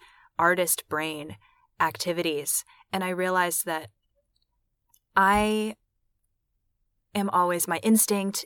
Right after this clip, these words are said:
is, my temptation is to, like, turn on an episode of Gossip Girl while I'm folding the laundry and be in that world while I'm folding my laundry. But actually, even though it's more uncomfortable at first,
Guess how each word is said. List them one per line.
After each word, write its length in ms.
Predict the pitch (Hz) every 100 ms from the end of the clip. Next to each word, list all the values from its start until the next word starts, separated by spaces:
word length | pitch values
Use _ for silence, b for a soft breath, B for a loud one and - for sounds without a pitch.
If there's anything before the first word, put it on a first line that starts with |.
| _
is, 460 | 190 175 175 170 165
my 100 | 151
temptation 760 | - - - 190 - 185 165 B B B
is 180 | 185 175
to, 120 | 180
like, 300 | 156 143 - -
turn 260 | - 196 196
on 140 | 190
an 120 | 180 -
episode 440 | 170 190 202 185
of 140 | 160
Gossip 400 | - 147 - 156
Girl 320 | - 143 139 139 B B
while 240 | 165 160
I'm 100 | 165
folding 440 | 165 170 156 160 160
the 100 | 151
laundry 580 | 147 147 143 143 143 - B B -
and 480 | 165 147 147 147 - b b -
be 160 | 165 180
in 140 | 170
that 260 | 160 151 143
world 360 | 151 139 139 -
while 160 | 147
I'm 100 | 135
folding 280 | 135 139 139
my 120 | 143
laundry. 380 | 139 135 139 139
But 160 | - -
actually, 640 | 196 202 - 208 190 175 b b b b _ _ -
even 240 | 220 240
though 160 | 220 202
it's 240 | 185 -
more 300 | 175 165 165
uncomfortable 960 | 160 165 - - 165 - 185 165 156 156
at 180 | 151 -
first, 720 | - 143 147 220 - -